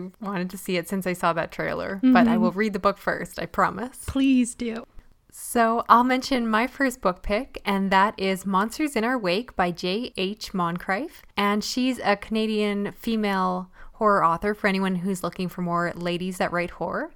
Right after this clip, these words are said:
Speaker 1: This story follows a marine geologist named Flora who is working on an oil drilling ship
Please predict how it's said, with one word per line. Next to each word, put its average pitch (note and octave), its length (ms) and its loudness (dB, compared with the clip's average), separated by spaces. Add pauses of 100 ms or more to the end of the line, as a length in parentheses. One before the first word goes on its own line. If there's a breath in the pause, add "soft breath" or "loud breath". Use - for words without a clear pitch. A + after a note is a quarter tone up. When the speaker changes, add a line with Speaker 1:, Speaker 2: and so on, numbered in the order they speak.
Speaker 1:
This C4 240 0
story F#3 360 2
follows F#3+ 460 4
a E3+ 60 -4
marine F3+ 400 -2
geologist G3+ 720 -2
named G#3 220 -4
Flora F3+ 440 -2
who - 60 -4
is A3+ 140 -2
working C#4+ 440 -4
on F#3 240 2
an F3 160 -4
oil G#3+ 280 2
drilling F#3 420 -2
ship F#3+ 340 -6